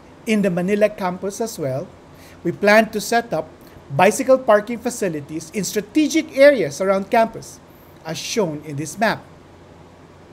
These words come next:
The design of the bicycle parking would look like this. One of the things that we would like to highlight in this presentation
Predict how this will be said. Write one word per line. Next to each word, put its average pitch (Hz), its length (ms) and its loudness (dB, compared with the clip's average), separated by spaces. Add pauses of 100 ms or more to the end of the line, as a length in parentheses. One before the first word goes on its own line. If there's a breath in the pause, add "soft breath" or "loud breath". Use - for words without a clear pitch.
(840 loud breath)
The 170 80 2
design 180 760 -2 (640)
of 156 140 -6
the 170 80 6
bicycle 196 500 2
parking 240 640 0 (360 loud breath)
would 165 220 -2
look 175 220 -2
like 185 220 -4
this. - 500 0 (3000 loud breath)
One 254 200 4
of 311 100 4
the 285 100 0
things 233 500 -2
that 170 180 -2
we 170 80 -6
would 170 200 -8
like 190 220 -2
to 240 80 -8
highlight 202 500 -2
in 160 120 -8
this 185 180 -4
presentation 147 840 -6